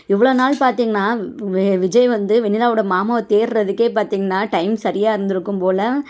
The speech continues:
இதை முன்னாடியே கொஞ்சம் முடிவெடுத்திருந்திருக்கலாம். "சரி தேடி கண்டுபிடிக்க வேணாமாப்பா" அப்படின்னு சொல்லிட்டு தாங்க இருக்கு. ஆனாலுமே இப்ப வெண்ணிலாவோட மாமா யாரா இருப்பாங்க, ஆம், அப்படின்னு சொல்லிட்டு தான் ரொம்பவே ஒரு, அ, கேள்வியா இருக்கு. பார்ப்போம் வெயிட் பண்ணி, அ, யாரை கொண்டு வருவாங்க வெண்ணிலா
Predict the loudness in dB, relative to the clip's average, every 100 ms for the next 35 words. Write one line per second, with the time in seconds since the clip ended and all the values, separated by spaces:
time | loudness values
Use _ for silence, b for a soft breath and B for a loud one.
0 | B B B 0 2 2 2 2 0 0
1 | -2 0 0 0 0 0 -2 -2 -2 -4
2 | -4 -6 0 0 0 -2 -2 0 0 0
3 | 0 0 -2 -2 -2 -2 0 0 0 -2
4 | -2 -2 -2 -2 -2 -4 -4 -2 -2 -2
5 | B B -2 0 2 2 0 -2 -2 0
6 | 2 2 2 0 -2 -2 -2 -2 -4 -4
7 | -4 0 0 0 -2 -2 -2 -4 -6 B
8 | B -4 -2 0 -2 -2 -4 -2 -2 0
9 | 0 0 0 0 0 2 4 4 2 0
10 | -2 -6 B B 0 0 2 2 2 2
11 | 0 2 0 0 -2 -2 -2 -4 -2 -4
12 | 0 -2 -2 -2 0 2 0 0 B -4
13 | -2 0 2 0 0 -2 0 0 0 -2
14 | -2 -2 -2 0